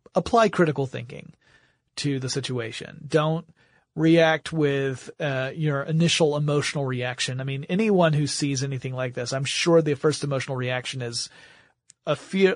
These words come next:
a feeling of unease, if not fear, right? 'Cause I mean, when you are behind the wheel of your car, you know, you wanna be in control. You don't,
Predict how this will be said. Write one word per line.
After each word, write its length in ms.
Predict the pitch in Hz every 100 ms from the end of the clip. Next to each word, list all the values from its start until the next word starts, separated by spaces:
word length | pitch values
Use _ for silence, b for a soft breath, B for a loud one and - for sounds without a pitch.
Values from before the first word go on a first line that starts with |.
| -
a 80 | 190
feeling 380 | - 277 254 196
of 100 | 160
unease, 680 | 156 160 139 127 - - -
if 200 | 139 -
not 280 | 160 127 -
fear, 460 | - - - - - -
right? 340 | 127 123 135 - _ _
'Cause 140 | - 175
I 40 |
mean, 500 | 196 175 165 135 - _ - 220
when 320 | 208 185 254 269
you 260 | 254 240
are 140 | 202 165
behind 340 | 139 180 160
the 40 |
wheel 200 | 147 156
of 80 | 151
your 100 | 127
car, 540 | - 151 120 110 110 - b b b b b b _ _ _ _ _
you 140 | 226 214
know, 60 |
you 200 | 208 240
wanna 180 | 311 311
be 140 | 277 285
in 100 | 277
control. 680 | 247 - 311 - - - 226
You 180 | 175 202
don't, 320 | 247 233